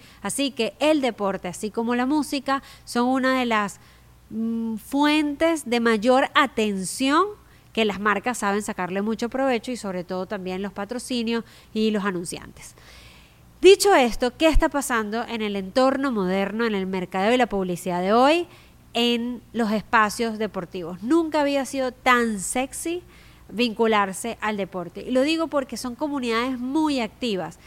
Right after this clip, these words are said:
ya sea desde el e-sport o los videojuegos y el nuevo mundo del deporte digital o los tr-, más tradicionales.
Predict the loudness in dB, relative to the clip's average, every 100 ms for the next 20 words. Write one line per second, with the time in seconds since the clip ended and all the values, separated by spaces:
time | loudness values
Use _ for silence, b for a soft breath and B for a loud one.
0 | B B -2 0 0 0 0 -2 -4 -6
1 | -2 0 0 -2 -10 -10 -2 0 0 -4
2 | -8 -2 0 0 -4 -10 B B 0 2
3 | 2 2 2 2 0 -2 -4 -6 -6 -6
4 | -8 -2 2 6 6 4 0 0 0 0
5 | -2 -4 -6 -2 -2 -2 2 4 4 0
6 | B B B 4 4 4 2 0 -4 -16
7 | -8 -4 2 2 2 0 0 0 -2 -8
8 | -8 -12 -14